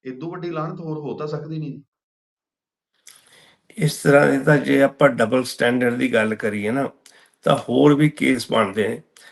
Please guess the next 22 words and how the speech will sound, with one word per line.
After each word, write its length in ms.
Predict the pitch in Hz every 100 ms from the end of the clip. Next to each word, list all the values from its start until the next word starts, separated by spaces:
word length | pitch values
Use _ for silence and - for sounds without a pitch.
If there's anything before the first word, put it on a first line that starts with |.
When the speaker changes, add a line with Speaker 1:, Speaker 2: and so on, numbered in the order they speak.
| _
Speaker 2:
ਤੁਹਾਨੂੰ 240 | - 135 135
ਯਾਦ 400 | 120 110 135 127
ਹੋਣਾ 280 | 120 135 139
ਕਿ 120 | 139
ਇੱਕ 200 | 135 147
ਵਾਰੀ 280 | 139 139 143
ਕ੍ਰਿਸਚਨ 560 | - 143 131 - 147
ਪਾਦਰੀ 500 | 135 131 127 123 131
ਮਾਰਤਾ 460 | 123 107 101 - 123
ਸੀ 220 | - 156
ਉੜੀਸਾ 500 | 139 127 113 - 113
ਵਿੱਚ, 300 | 98 95 - _ - _ -
ਨਾਲ 340 | 117 127 139
ਉਹਦੇ 180 | 143 156
ਦੋ 260 | 156 135 147
ਬੱਚੇ 420 | 139 123 - 143
ਵੀ 100 | 147
ਸਾੜਤੇ 520 | 131 120 110 - 120
ਸੀਗੇ 260 | 113 135 151
ਵੈਨ 340 | 113 107 104
ਦੇ 120 | 101
ਵਿੱਚ। 320 | 92 90 -